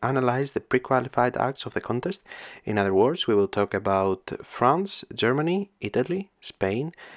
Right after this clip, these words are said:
Ukraine, and the United Kingdom. So, let's begin.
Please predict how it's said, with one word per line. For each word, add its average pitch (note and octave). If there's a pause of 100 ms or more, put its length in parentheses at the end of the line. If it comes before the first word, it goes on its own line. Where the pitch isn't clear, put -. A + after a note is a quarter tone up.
(120)
Ukraine, B2 (240)
and F3+
the C3
United G2
Kingdom. D#2 (680)
So, C#3 (340)
let's F2+
begin. F#2+